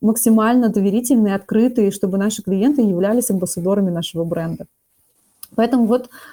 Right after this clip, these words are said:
моя, наверное, такая ключевая, э, как бы финальная речь. Остав-, э, оставаясь собой, идите навстречу к самому себе, обретайте внутреннюю опору. Если чувствуете, что нужна поддержка, то идите за поддержкой.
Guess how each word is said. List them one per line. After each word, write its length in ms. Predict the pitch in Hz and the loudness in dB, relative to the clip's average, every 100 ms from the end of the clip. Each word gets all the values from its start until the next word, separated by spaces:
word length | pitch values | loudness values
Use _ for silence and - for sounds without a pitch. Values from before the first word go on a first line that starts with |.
| - | -4
моя, 220 | 202 226 | 0 2
наверное, 380 | 240 208 220 202 | 2 2 2 0
такая 340 | 220 220 220 | 0 2 0
ключевая, 840 | - 220 - 208 220 214 196 - 196 | 0 -2 0 2 2 2 0 -2 -4
э, 20 | |
как 180 | - 180 | -4 -4
бы 100 | 180 | -2
финальная 520 | 220 220 220 196 180 | 0 2 2 0 0
речь. 320 | 214 339 - - - - | 0 0 -4 -12 -16 -6
Остав-, 360 | 190 - 202 - | -4 0 0 0
э, 840 | 202 196 202 196 196 196 190 175 - | 0 2 2 2 0 0 -2 -2 -2
оставаясь 580 | 175 - 208 226 208 | -2 0 2 2 2
собой, 580 | 202 - 175 190 254 440 440 _ _ _ _ | 0 0 0 2 4 2 0 _ _ _ _
идите 520 | - 196 240 285 233 | -2 2 2 2 2
навстречу 460 | 196 196 240 247 - | 0 0 0 0 -2
к 60 | |
самому 300 | - 196 208 | -4 0 2
себе, 480 | 220 202 170 202 262 339 - - - | 2 -2 0 0 0 -2 -12 -20 -10
обретайте 520 | 180 214 226 254 220 | -2 0 2 0 2
внутреннюю 460 | 214 233 208 190 175 | 2 2 0 0 -2
опору. 320 | - 254 285 | 2 2 4
Если 200 | 220 202 | 2 0
чувствуете, 440 | 196 240 220 220 | -2 -2 -2 -2
что 180 | 180 196 | -4 -2
нужна 300 | 196 196 220 | 0 2 0
поддержка, 640 | 202 180 175 220 196 - | 0 -2 2 2 0 -4
то 460 | 160 196 196 196 185 | -4 0 2 2 0
идите 720 | - 180 190 220 - 180 165 170 | -2 -2 0 -2 0 0 0 -2
за 100 | 185 | -2
поддержкой. 800 | 190 170 190 233 - 208 175 | -2 0 0 0 0 -2 -2